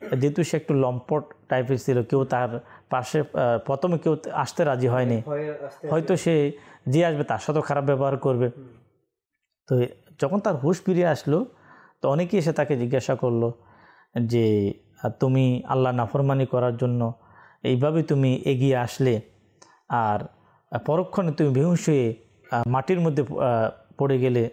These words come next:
Speaker 1: জমিনের মধ্যে পড়ে গেলে, এর কারণ কি?" তখন সে উত্তর দিল, "কে জানি এসে আমার কানের পাশে একটা কথা বলল যে আল্লাহ দেখছেন।"
Speaker 2: আচ্ছা, আল্লাহ।
Speaker 1: এই কথা বলার সাথে সাথে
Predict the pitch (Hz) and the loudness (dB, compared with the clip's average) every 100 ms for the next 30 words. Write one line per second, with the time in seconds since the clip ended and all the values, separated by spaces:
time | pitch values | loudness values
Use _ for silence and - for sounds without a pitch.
0 | 117 139 160 170 156 131 131 - 131 123 | 0 2 2 2 0 0 -2 0 0 2
1 | 120 120 123 117 113 110 - - _ - | 2 2 2 0 0 -2 -6 -8 _ -20
2 | - _ _ - 127 131 - 123 113 156 | -20 _ _ -4 -2 0 0 0 0 0
3 | 139 123 123 - 147 151 139 131 120 113 | 0 0 -2 -2 0 2 2 2 2 0
4 | - 139 107 107 _ _ _ _ _ 151 | 0 0 0 -4 _ _ _ _ _ -4
5 | 123 127 117 - _ _ - 131 170 170 | -2 0 -2 -6 _ _ -4 0 0 0
6 | 143 139 - - 123 123 131 110 101 98 | -4 -4 -6 -4 -4 -2 0 2 0 -2
7 | 101 _ _ 127 - 131 127 151 214 117 | -6 _ _ -6 -4 0 2 2 0 -2
8 | 107 - - - 101 _ - 147 120 _ | -2 -4 -16 -16 -16 _ -20 -20 -20 _
9 | _ _ _ 135 120 110 - _ - 202 | _ _ _ -20 -20 -20 -20 _ -2 0
10 | 202 196 196 143 131 123 - 147 151 143 | 0 0 0 0 0 -2 -2 -2 0 0
11 | 208 | -2